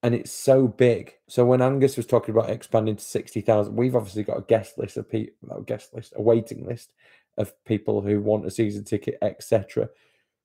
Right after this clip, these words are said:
There's a, I think there's a huge debate about where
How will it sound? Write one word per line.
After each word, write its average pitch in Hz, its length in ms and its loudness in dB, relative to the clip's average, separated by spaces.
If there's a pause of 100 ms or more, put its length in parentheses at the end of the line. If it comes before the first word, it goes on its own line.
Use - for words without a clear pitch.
(340)
There's 123 240 4
a, 139 260 2
I 127 40 2
think 202 200 -2
there's 165 140 -4
a 170 40 0
huge 156 320 0
debate 131 340 4
about 113 340 -4
where 113 680 4